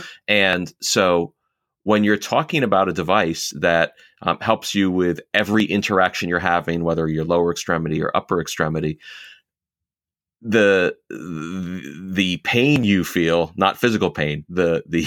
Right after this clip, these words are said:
<laughs> the, the trauma you feel in terms of how you interact with the world when you can't do that normally anymore is really profound. If you're working, it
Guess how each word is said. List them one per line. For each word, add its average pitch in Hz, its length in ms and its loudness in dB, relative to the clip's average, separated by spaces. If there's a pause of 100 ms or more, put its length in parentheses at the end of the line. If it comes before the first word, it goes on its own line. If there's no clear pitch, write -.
(120)
<laughs> - 100 -20
the, 98 120 2
the 92 180 -2
trauma 117 420 2
you 104 240 2
feel 95 560 0 (300)
in 101 120 0
terms 98 240 -2
of 85 80 -4
how 98 100 2
you 92 180 0
interact 90 400 0
with 85 100 -2
the 87 80 -2
world 98 400 2
when 90 120 0
you 87 120 -4
can't 95 400 -2
do 120 200 2
that 80 340 0
normally 85 500 0
anymore 78 540 -2 (420)
is 85 600 2 (220)
really 90 420 0
profound. - 680 -2 (320)
If - 160 -4
you're 87 100 4
working, 104 560 2
it 85 200 2